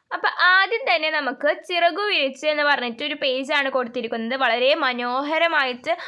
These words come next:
വളരെ കളർഫുൾ ആയിട്ടുള്ളൊരു പേജാണ് നമുക്ക് കാണാൻ സാധിക്കുന്നത്. അപ്പോൾ കുട്ടികളും അതുപോലെ തന്നെ, ഏഹ്, വീടുകളും അങ്ങനെ അത് വളരെ മനോഹരമായൊരു പ്രകൃതി ഭംഗിയുള്ള ഒരു ചിത്രമാണ് നമുക്കിവിടെ ആദ്യമായി കൊടുത്തിരിക്കുന്നത്.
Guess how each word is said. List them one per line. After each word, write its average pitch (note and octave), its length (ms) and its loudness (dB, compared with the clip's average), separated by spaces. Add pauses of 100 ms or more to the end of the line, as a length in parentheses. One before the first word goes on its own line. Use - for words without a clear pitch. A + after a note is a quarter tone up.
(100)
വളരെ B3 440 0
കളർഫുൾ C4+ 600 0
ആയിട്ടുള്ളൊരു C4+ 500 0
പേജാണ് B3 520 -2
നമുക്ക് A#3+ 300 -6
കാണാൻ A#3 320 -2
സാധിക്കുന്നത്. A3+ 520 -2
അപ്പോൾ - 440 -6
കുട്ടികളും C4+ 640 0 (200)
അതുപോലെ B3+ 400 0 (100)
തന്നെ, B3+ 140 -2
ഏഹ്, A#3+ 460 0 (340)
വീടുകളും B3+ 720 0
അങ്ങനെ C4 260 0
അത് C#4+ 320 0 (100)
വളരെ C4+ 360 2
മനോഹരമായൊരു D#4+ 920 0
പ്രകൃതി C4 520 -2
ഭംഗിയുള്ള C#4 720 0 (220)
ഒരു E4 100 -2
ചിത്രമാണ് C#4 600 0
നമുക്കിവിടെ B3 420 -2 (100)
ആദ്യമായി C4+ 520 2
കൊടുത്തിരിക്കുന്നത്. A#3 800 -2